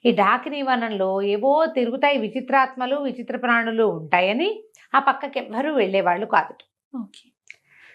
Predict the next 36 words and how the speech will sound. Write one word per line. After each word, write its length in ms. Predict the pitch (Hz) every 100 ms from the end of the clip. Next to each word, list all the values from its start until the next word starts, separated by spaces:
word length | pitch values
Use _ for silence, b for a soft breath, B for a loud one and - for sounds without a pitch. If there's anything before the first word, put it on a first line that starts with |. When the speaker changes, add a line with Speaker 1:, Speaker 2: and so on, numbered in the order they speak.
| B
Speaker 1:
సాధారణంగా 760 | - 294 311 311 285 302 370 349
ఈ 140 | 311 277 269 262
వేటగాళ్ళు 560 | 247 277 311 302 277
వచ్చి, 240 | 247 330 349
"ప్రభు, 280 | 269 269 302
అక్కడ 240 | 277 254
కుందేలు 340 | 254 262 277
తిరుగుతున్నాయి, 300 | 247 247 320
అక్కడ 120 | 285 240
లేళ్ళు 280 | 233 254
తిరుగుతున్నాయి, 320 | 240 214 294 294
ఇక్కడ 180 | 233 247
పుల్లు 200 | 240 247
ఉన్నాయి, 220 | 247 294
అక్కడ 220 | 247 220
ఒక 280 | 220 208 196
సింహాలు 400 | 233 214 247 214
వచ్చినాయి, 460 | 208 226 294 - b b b b _ 220
ఏనుగులు 420 | 233 254 226 208
చాలా 260 | 226 214
ఇబ్బందిగా 440 | 208 190 226 226 226
ఉన్నాయి, 200 | 226 269
లేదా 160 | 233
ఏనుగు 340 | 240 220 226 214
బాగున్నాయి, 480 | 185 214 247 262 233
వేటకి 440 | 214 254 247 208
మంచి 320 | 202 214 247
బాగుంది" 540 | 175 202 226 247 262 -
అని 180 | 240 262
చెబితే 400 | 247 277 466 B B B 381
అక్కడికి 300 | 370 403 320
వెళ్తూ 320 | 240 240 247
ఉండేవాడు. 440 | 165 151 - _ _ _ _ _ b b b b 311
అయితే 220 | 339 370
ఒకసారి 420 | 330 262 330 311
ఒక 140 | 302